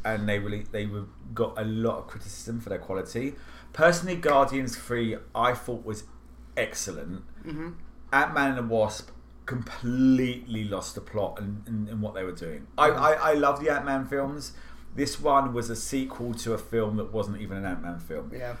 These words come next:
Speaker 1: Doctor Strange had the same problem last year.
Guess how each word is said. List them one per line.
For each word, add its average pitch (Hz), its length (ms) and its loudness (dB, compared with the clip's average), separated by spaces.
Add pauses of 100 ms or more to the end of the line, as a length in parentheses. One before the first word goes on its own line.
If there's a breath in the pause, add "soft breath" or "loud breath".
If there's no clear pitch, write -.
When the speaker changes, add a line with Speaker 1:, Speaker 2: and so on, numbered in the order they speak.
(100)
Speaker 1:
Doctor 127 300 6
Strange 120 320 2
had 110 120 0
the 104 60 -6
same 107 240 -2
problem 98 300 -6
last 123 360 2
year. 95 300 0